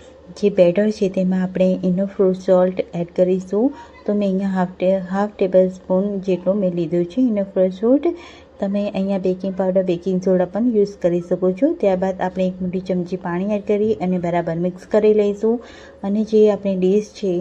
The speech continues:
ગ્રીસ કરેલી તેમાં આપણે બધું બેટર એડ કરી દઈશું. તો આ રીતે આપણે ઠીક એવું બેટર રાખવાનું છે. અહીંયા બહુ પાતળું નથી કરી દેવાનું, એ વાતનું ધ્યાન રાખવાનું છે. તો અહીંયા તમે બીજા વેજીસ તમારે જો એડ કરવા માંગતા હોય તો તમે એડ કરી શકો છો. ત્યારબાદ આપણે સ્ટીમરમાં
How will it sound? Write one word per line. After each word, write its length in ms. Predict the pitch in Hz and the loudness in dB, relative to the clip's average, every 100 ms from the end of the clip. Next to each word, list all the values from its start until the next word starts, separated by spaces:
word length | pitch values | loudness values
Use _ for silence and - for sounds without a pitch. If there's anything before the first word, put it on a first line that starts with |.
| 180 - - | -6 -16 -8
ગ્રીસ 260 | - 208 208 | 2 2 4
કરેલી 360 | 202 190 190 202 | 0 2 2 0
તેમાં 320 | 208 196 190 | -2 -4 -4
આપણે 200 | 185 185 | -2 -2
બધું 280 | 175 170 185 | -2 -2 2
બેટર 280 | 170 175 180 | 0 0 -2
એડ 160 | 160 170 | -2 -4
કરી 300 | - 208 208 | -2 0 2
દઈશું. 420 | 196 202 202 233 | 2 0 0 -2
તો 140 | 233 214 | 0 0
આ 160 | 175 | 2
રીતે 360 | 170 170 - 170 | 0 -4 -4 -4
આપણે 280 | 160 180 175 | -4 -4 -6
ઠીક 300 | 175 226 226 - | -2 -4 -4 -6
એવું 280 | 175 175 180 | 0 0 0
બેટર 320 | 165 156 170 | -2 -2 -2
રાખવાનું 460 | 175 170 180 180 175 | -2 -4 -4 -4 -6
છે. 160 | 175 | -4
અહીંયા 200 | 240 202 | -4 -4
બહુ 140 | 185 175 | -4 -4
પાતળું 440 | 175 160 160 165 | -2 -4 -2 -4
નથી 260 | 165 156 196 | -4 -4 -8
કરી 280 | - 196 196 | -6 -4 -2
દેવાનું, 380 | 196 190 220 220 | -2 -2 -2 0
એ 60 | |
વાતનું 320 | 175 170 170 | 0 -2 -4
ધ્યાન 260 | 156 165 185 | -2 -2 -2
રાખવાનું 440 | 202 196 208 208 | -4 -4 -4 -4
છે. 240 | 208 - 285 - - - - - | -4 0 0 -2 -20 -20 -20 -10
તો 80 | 202 196 185 | -4 -2 -2
અહીંયા 220 | 185 190 | -2 -2
તમે 240 | 190 185 185 | -2 -2 -2
બીજા 320 | 180 175 175 | -2 -2 -2
વેજીસ 400 | 165 156 190 185 | -4 -4 -4 -4
તમારે 340 | 202 185 180 180 | -4 -2 -2 -4
જો 140 | - - | -6 -8
એડ 140 | 165 160 - | -8 -10 -6
કરવા 380 | 175 175 180 180 - - - | -4 -2 -2 -4 -12 -20 -6
માંગતા 300 | 185 180 175 | 0 0 0
હોય 160 | 196 190 | -2 -2
તો 120 | 190 | -6
તમે 320 | - 170 208 180 | -8 -6 -4 -4
એડ 160 | 160 151 | -6 -4
કરી 220 | 151 151 | -4 -4
શકો 300 | 151 170 185 | -4 -4 -2
છો. 180 | 180 269 | 0 0
ત્યારબાદ 440 | 285 180 160 156 165 | 0 -4 -4 -8 -8
આપણે 340 | 156 170 170 | -8 -4 -4
સ્ટીમરમાં 640 | 165 - 156 160 160 175 | -6 -8 -6 -6 -4 -6